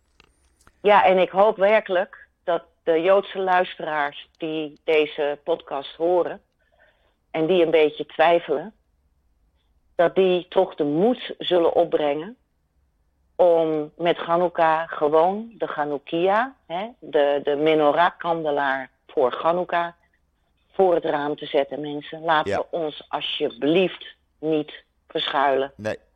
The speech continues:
Speaker 2: wees
Speaker 1: Ben
Speaker 2: niet
Speaker 1: een
Speaker 2: bang.
Speaker 1: trotse Jood.
Speaker 2: Juist.
Speaker 1: Wees niet bang. Ben een trotse Jood.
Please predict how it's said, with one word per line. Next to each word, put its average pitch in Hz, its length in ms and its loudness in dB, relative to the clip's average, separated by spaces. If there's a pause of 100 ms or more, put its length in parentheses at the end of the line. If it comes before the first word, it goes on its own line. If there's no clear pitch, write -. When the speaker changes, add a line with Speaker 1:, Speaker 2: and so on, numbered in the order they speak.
(340)
Speaker 2:
wees 139 280 2
Speaker 1:
Ben 180 80 0
Speaker 2:
niet - 120 -4
Speaker 1:
een 170 60 -4
Speaker 2:
bang. 107 160 6
Speaker 1:
trotse 208 360 -2
Jood. 190 400 -2 (220)
Speaker 2:
Juist. - 480 -6
Speaker 1:
Wees 208 300 0
niet 208 200 -6
bang. 170 300 2 (160)
Ben 180 200 2
een 160 160 -2
trotse - 460 0
Jood. 180 360 2